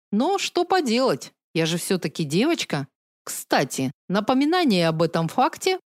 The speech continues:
пришло как раз в самый неожиданный момент.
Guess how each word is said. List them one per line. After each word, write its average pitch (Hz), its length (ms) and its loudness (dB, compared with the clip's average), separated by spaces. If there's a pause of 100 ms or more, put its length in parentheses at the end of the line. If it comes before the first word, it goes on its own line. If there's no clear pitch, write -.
(120)
пришло 254 460 2
как 214 220 -2
раз 196 220 0
в - 120 -12
самый 185 380 0
неожиданный 180 680 0
момент. 233 480 0